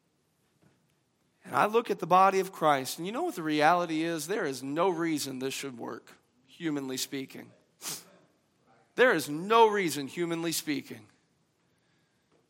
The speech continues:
none, that Bill Brown and I should be friends. I just kidding.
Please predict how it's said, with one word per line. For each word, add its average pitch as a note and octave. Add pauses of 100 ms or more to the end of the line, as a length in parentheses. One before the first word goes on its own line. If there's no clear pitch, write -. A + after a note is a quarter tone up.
(160)
none, D#3
that C3+
Bill E3
Brown D3+
and C3
I B2+
should C3
be C3
friends. - (3250)
I C3
just B2
kidding. B2+